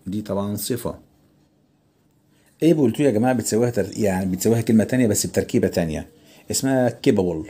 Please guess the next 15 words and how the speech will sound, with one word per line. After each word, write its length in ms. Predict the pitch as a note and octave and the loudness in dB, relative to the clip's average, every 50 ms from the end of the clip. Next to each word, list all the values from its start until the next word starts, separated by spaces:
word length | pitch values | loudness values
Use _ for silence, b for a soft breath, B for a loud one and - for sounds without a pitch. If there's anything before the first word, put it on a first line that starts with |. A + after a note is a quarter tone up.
| - - - | -16 -16 -8
اسمها 200 | - - A2 G#2+ | -2 0 0 2
capable، 400 | G#2+ - C3+ G#2+ G2 E2 E2 D#2+ | 2 2 2 2 2 0 -2 -2
بس 280 | D#2+ D#2+ F#2+ - - A2+ | -2 -2 -2 -2 -2 -2
capable 460 | - - E3 F3+ F#3 E3 E3+ F3 F3 E3 D#3 - - - _ _ _ _ _ - | 2 2 4 4 4 6 6 6 6 4 2 -2 -10 -20 _ _ _ _ _ -2
تاخد 240 | C3+ B2 C3+ A#2 | 0 2 2 0
of، 520 | - - A#2 G#2+ F2+ D#2+ D2+ - - - - | 2 4 4 4 2 0 -6 -12 -12 -8 -6
يبقى 220 | G#2 E2 E2+ G2+ - - | -4 -4 -6 -4 0 2
capable 500 | C3+ B2+ C3+ B2+ B2+ B2+ B2 B2 B2 - | 4 4 4 4 6 4 4 4 4 2
of، 80 | G#2+ F#2 D#2+ D#2 - b b b b b - | 0 0 0 -4 -12 b b b b b -2
capable 480 | B2+ A2+ B2 B2 A#2+ A#2+ A#2+ B2 A#2+ - | 0 0 2 2 4 4 4 2 2 2
of، 80 | A2 F#2 D#2+ D#2+ - b b b _ - | 0 0 0 -6 -14 b b b _ -2
قادر 380 | A#2 A#2 A#2+ B2+ B2 B2+ B2 A#2 | 0 0 2 2 2 2 0 2
على، 340 | G#2 G2+ G#2 G2 F2 D#2+ - - _ _ _ _ - | 2 2 2 0 0 -2 -6 -12 _ _ _ _ -2
capable 480 | B2 A#2 B2 A2+ A#2 A#2+ A#2+ A2+ - A2+ | 0 2 2 2 2 2 0 0 0 0
of، 100 | G#2 | 0